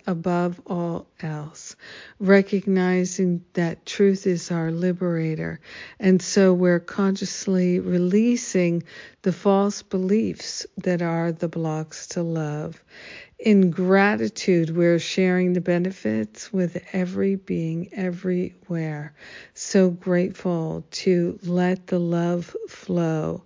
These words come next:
Ah, so grateful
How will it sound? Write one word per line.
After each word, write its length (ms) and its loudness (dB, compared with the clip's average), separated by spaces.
Ah, 840 4
so 440 2
grateful 640 -6